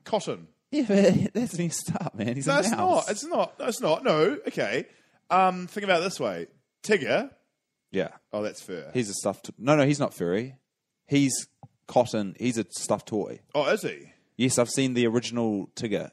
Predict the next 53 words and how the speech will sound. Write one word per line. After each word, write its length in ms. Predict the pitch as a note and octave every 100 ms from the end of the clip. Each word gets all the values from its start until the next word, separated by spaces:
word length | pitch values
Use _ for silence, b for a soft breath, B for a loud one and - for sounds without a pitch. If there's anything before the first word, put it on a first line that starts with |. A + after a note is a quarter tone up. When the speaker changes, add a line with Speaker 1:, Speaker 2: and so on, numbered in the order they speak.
| _
Speaker 2:
He's 180 | G#2+ G#2+
in 120 | A2
the 120 | G#2
New 140 | G2 G2+
York 280 | G2+ F#2+ -
Library 380 | F#2+ G2+ E2+
Speaker 1:
But 60 | B2+
Speaker 2:
and 60 | G3
Speaker 1:
doesn't 160 | F#3+
Speaker 2:
the 60 | G#3
Speaker 1:
he 60 | G3+
come 140 | F#3
Speaker 2:
kids 80 | F3
Speaker 1:
to 40 |
life? 500 | E3 F3+ E4+ - - _ _ _ _ _ _
Speaker 2:
Yeah, 100 | E3+
he 120 | E3+ E3
does, 440 | F3+ F3 A2+ G#2+
but 160 | B2 A2
he's 200 | C3+ -
technically 420 | - C3+ - A2+
still 240 | - A2
a 40 | F#2+
toy. 280 | - B2 G2+
Like, 100 | G2
have 100 | B2+
you 80 |
seen 200 | - C3
the 80 | A#2
latest 280 | A2+ A2 G#2
Christopher 300 | - - D3+
Speaker 1:
Oh, 60 | F#3
Speaker 2:
Robin 440 | G3 G#3 A3 G#3+ G#3
film? 100 | F#3
Speaker 1:
okay, 120 | F3
that's 180 | F3 D#3
a 40 | D#3
bad 200 | D#3+ D3+
example 400 | A#2+ C3+ C#3 C3+
then. 160 | G#2+ b -
Speaker 2:
Yeah. 120 | C3+
Speaker 1:
I'm 40 | B2+
just 120 | B3
trying 120 | C#4
to 40 | C4
think 100 | C#4
of 60 |
another, 440 | B3 G3 F#3 F#3+ F3
like, 260 | E3 D#3 C3
Disney 340 | E3 D3 E3
character 600 | D3+ C#3+ B2 G2 G#2 A#2+
or 220 | B2+ B2 A#2
Dis-, 300 | G#2+ C#3